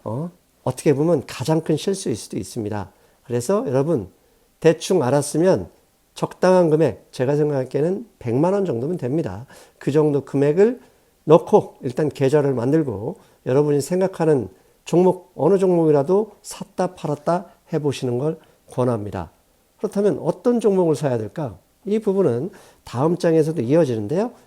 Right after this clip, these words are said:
여기서 간단하게 어느 종목을 사야 될지 말씀드려보겠습니다.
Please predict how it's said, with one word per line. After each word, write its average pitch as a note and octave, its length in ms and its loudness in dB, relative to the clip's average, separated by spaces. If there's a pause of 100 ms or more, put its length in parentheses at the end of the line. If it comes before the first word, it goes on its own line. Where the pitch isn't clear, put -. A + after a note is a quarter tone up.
(120)
여기서 D#3+ 240 2
간단하게 C#3+ 640 0
어느 E3+ 320 4
종목을 E3+ 1000 -2
사야 E3 260 -2
될지 F#3+ 480 0 (240)
말씀드려보겠습니다. A2 1200 -6